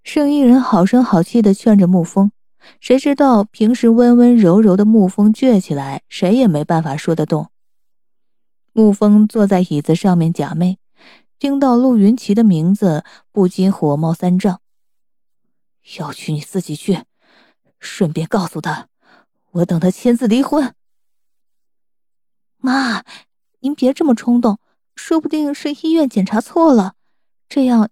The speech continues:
您不是白生气了吗？爸不也是挺无辜的吗？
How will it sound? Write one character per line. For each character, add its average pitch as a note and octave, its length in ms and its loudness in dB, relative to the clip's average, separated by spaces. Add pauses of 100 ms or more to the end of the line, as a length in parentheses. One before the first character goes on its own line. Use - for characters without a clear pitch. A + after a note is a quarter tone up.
您 B3+ 200 0
不 D#4+ 100 0
是 - 100 -6
白 A3 240 -4
生 C4+ 180 -4
气 - 160 -8
了 G3+ 140 0
吗？ E3 240 -8 (960)
爸 B3+ 260 -4
不 A#3 120 -4
也 G3 180 -2
是 A#3+ 100 -8
挺 G#3 220 -4
无 F3 100 -4
辜 A#3+ 240 -4
的 B3+ 100 2
吗？ F#3 220 -2